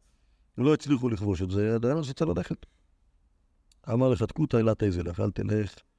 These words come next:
לאן החממה מי-, מייבד, ומה שלם נחמד". אני, אני אסתכל מה קורה, ואמסור לך את ה-, את העיר הזאת, ולבד. מכאן, כאן רואים שה-,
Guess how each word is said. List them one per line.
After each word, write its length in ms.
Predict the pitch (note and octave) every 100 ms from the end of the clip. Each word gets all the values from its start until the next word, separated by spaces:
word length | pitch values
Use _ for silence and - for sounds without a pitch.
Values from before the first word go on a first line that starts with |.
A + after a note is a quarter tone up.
| _ _ -
לאן 260 | A2+ C3 A#2
החממה 460 | - A#2 G#2+ G#2
מי-, 220 | G#2 C#3 C3+ B2
מייבד, 440 | A#2+ C#3 C3 A#2 A2+ A#2+ _ _ _ _
ומה 320 | G#2 A#2+ G#2+
שלם 200 | G2+ A2
נחמד". 420 | G2 G2 F#2 E2 G2
אני, 220 | G2 A2+ A2 G#2 G2 F#2+ F#2+ - _ _
אני 160 | A#2+ A#2
אסתכל 360 | - - A2+
מה 160 | G2+ G2+
קורה, 540 | G#2+ G#2 B2+ C#3 C#3+ C#3 - _ _ _ - _
ואמסור 1120 | A2 G#2 B2+ C3 B2+ B2+ B2 - A#2 G#2+ C3
לך 100 | G#2+
את 120 | A2+
ה-, 380 | A2 G#2 G2+ G2
את 120 | F#2
העיר 200 | G#2+ C3
הזאת, 280 | B2+ B2+ A2+ C3 B2+ - _ _ _ -
ולבד. 340 | G#2+ A2+ G#2 F2
מכאן, 360 | F2+ C3+ C3+ A#2+
כאן 140 | C#3+
רואים 260 | C3+ D#3+ D#3
שה-, 360 | A#2 G#2 G2